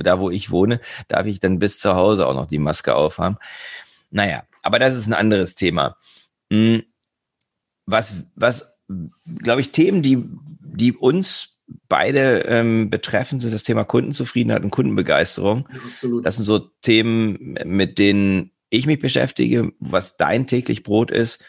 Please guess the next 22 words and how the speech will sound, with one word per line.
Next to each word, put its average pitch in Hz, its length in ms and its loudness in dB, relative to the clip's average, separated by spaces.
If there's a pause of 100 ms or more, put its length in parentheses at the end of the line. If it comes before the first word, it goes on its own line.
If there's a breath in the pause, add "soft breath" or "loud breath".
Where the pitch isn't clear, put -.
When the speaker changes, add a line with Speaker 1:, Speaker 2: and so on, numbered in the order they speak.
(440 soft breath)
Speaker 1:
Wo 98 140 2
liegt 117 220 2
aus 123 120 2
deiner 117 280 4
Sicht 113 200 -4
der 101 160 0
wichtige 107 400 0
Unterschied 113 560 0
zwischen 92 320 -2
Kundenzufriedenheit 127 1300 0
und 107 120 -4
Kundenbegeisterung? 95 1120 0 (1120 soft breath)
Speaker 2:
Ja, 76 360 -4
Speaker 1:
Bleiben 90 380 2
wir 143 80 4
Speaker 2:
Begeisterung. 127 60 2
Speaker 1:
mal 117 120 4
ruhig 135 360 2
im 120 160 4
Lebensmittelmarkt, 95 1300 2
Speaker 2:
Ja. 127 120 -6
Speaker 1:
ne? 123 380 -6